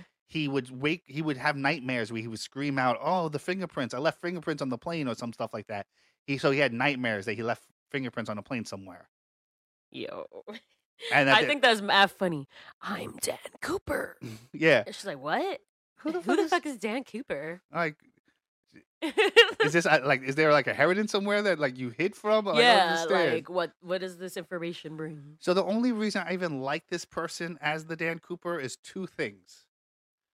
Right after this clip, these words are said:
Speaker 1: One, he says on a deathbed. Two, he calls him Dan. Everybody called it D B Cooper.
Speaker 2: Yeah.
Speaker 1: I didn't even know Dan Cooper was the name of D B Cooper.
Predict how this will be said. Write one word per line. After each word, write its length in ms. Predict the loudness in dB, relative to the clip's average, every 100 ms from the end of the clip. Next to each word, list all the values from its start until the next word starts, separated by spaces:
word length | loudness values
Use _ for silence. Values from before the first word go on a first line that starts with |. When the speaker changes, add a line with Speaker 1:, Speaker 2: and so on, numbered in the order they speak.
| _ _ -6
Speaker 1:
One, 380 | -2 0 -2 -8 _ -12
he 80 |
says 220 | -4 -4 -2
on 120 | -4
a 60 |
deathbed. 600 | -4 -6 -6 -4 -4 -4 -10 _ _ _ _ _ -10
Two, 420 | -4 -2 -2 -4 _ _ _ _ _
he 60 | -20
calls 340 | -12 -10 -8 -8
him 300 | -10 -10 -16 _ _ -6
Dan. 360 | -4 -4 -8 -16 _ _ _ _ _ _ _ _ _ _ _ -4
Everybody 800 | 0 0 0 -2 0 -2 -2 -4
called 320 | -2 -2 -2
it 140 | -6
D 160 | -12 -16
B 160 | -16 -16
Cooper. 320 | -16 -16 -16
Speaker 2:
Yeah. 560 | -10 -6 -2 0 -2 4
Speaker 1:
I 120 | 6
didn't 80 | 6
even 140 | 4 2
know 180 | 2
Dan 380 | 0 2 2 0
Cooper 300 | -4 -6 -4
was 300 | 2 4 4
the 120 | 0
name 220 | 0 -2 -4
of 100 | -8
D 120 | -10
B 120 | -10
Cooper. 320 | -12 -14 -12